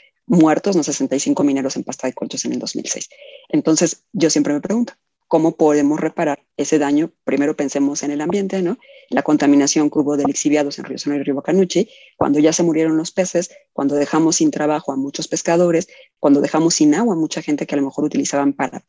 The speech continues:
lavar su ropa o probablemente hasta para beber, ¿sabes? Si no pueden hacerlo. Entonces,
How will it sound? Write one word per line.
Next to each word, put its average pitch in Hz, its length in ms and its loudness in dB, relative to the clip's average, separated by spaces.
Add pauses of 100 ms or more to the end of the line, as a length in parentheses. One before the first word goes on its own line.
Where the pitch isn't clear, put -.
lavar 139 180 0
su 139 100 -6
ropa 151 360 0
o 131 120 -6
probablemente 143 480 0
hasta 143 160 -8
para 135 200 -6
beber, 147 220 -4 (340)
¿sabes? - 180 -6
Si 156 100 2
no 160 160 4
pueden 139 280 2
hacerlo. 123 280 -6
Entonces, 147 360 -2